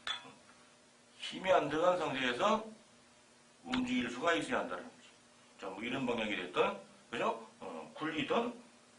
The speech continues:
돌리든, 응? 어, 아무렇게나 하실 수가 있다. 자, 그것도 그렇고. 위빙을 안 하고 그냥 일자로 갈 때. 일자로 갈 때는 그냥 쭉 이렇게 가시면 되겠죠. 가시면 되는데,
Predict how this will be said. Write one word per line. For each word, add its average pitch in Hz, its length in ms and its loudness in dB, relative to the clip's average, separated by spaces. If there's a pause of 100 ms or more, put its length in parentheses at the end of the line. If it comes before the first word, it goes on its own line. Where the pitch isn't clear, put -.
(420)
돌리든, 160 460 -2 (440)
응? 208 280 2 (1000)
어, 98 100 -12 (560)
아무렇게나 135 720 4 (180)
하실 127 400 -6
수가 107 160 -10
있다. 98 200 -10 (580)
자, 135 120 -2
그것도 208 420 2
그렇고. - 320 -6 (1400)
위빙을 247 560 4
안 175 100 10
하고 - 120 10
그냥 254 180 8
일자로 247 440 4
갈 - 180 0
때. - 120 -8 (1000)
일자로 277 340 6
갈 208 120 6
때는 202 140 2
그냥 190 200 6
쭉 214 380 -2
이렇게 185 180 -6
가시면 214 320 2
되겠죠. 123 600 -2
가시면 214 260 4
되는데, - 380 2